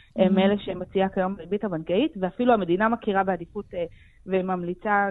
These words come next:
Speaker 1: גם, אה, לאימהות באמת, אה, שהילדים שלהם בגיל קטן להש-, אה, להשקיע בקופת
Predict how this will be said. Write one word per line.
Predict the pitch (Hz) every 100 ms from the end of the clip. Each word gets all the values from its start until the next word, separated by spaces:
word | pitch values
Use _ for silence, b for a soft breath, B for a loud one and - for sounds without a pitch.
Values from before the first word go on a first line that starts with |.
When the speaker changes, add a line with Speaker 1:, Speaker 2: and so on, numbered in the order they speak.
| 196
Speaker 1:
גם, | 202 208
אה, | 202
לאימהות | 180 175 202 196 190 202 202
באמת, | 180 180 196 190
אה, | 196 170
שהילדים | - 170 160 - - - _ - 175 180 180 190 214
שלהם | 233 190
בגיל | 180 190 214
קטן | 190 220 214
להש-, | 180 160 -
אה, | 180 170
להשקיע | 165 165 - 214 185
בקופת | 165 160 165 - 175 170